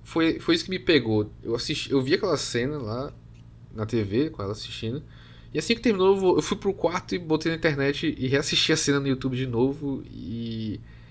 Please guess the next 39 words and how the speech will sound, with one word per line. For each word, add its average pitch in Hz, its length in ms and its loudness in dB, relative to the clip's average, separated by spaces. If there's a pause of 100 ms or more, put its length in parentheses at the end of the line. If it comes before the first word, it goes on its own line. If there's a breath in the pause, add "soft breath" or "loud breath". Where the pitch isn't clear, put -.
(220 loud breath)
é 117 60 2
uma 131 100 4
cena 151 180 2
muito 156 180 0
fo-, 127 240 -8
muito 139 220 -4
forte. 120 380 0
Eu 113 160 -2
vou 123 100 -4
comentar 165 320 0
mais 127 160 0
sobre 110 200 2
ela 113 120 4
depois, 107 320 -6
com, 98 280 -12
quando 101 180 -8
eu 90 40 -10
falar 92 300 -8
propriamente 107 380 -4
sobre 98 140 -10
o - 40 -12
filme. 110 200 -6 (1800 loud breath)
E, 95 760 -2 (680)
e 156 80 -4
foi 196 160 6
isso 208 80 0
que - 60 -6
me 196 80 0
impactou. 190 440 0
E 113 40 -2
depois 170 300 2
eu 214 60 6
reassi-, 165 380 0
eu 131 120 4
vi 131 100 0
o 123 40 2
filme 117 220 -2
inteiro 120 440 6
e 95 460 0